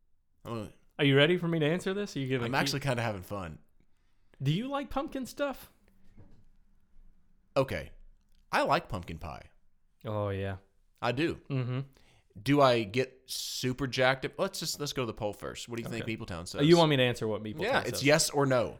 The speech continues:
Speaker 2: Here's the thing, John.
Speaker 1: Okay. Do you look forward to these things?
Speaker 2: Somebody's eating <laughs> pumpkins, right?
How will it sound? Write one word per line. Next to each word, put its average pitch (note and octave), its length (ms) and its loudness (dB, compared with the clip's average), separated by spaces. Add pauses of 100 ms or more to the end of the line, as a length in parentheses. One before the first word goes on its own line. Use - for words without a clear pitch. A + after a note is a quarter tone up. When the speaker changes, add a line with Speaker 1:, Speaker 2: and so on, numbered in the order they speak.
(140)
Speaker 2:
Here's A3 300 6
the G3+ 100 2
thing, D3+ 320 0
John. A#2 280 0
Speaker 1:
Okay. C3+ 200 0 (180)
Do G2+ 100 -10
you A#2+ 60 0
look C3+ 120 2
forward G3 200 -2
to B2+ 60 -4
these F#2 160 -8
things? - 100 -6
Speaker 2:
Somebody's F#3 600 4
eating D#3+ 260 2
<laughs> - 0 -
pumpkins, A#2+ 760 -4
right? D3+ 420 2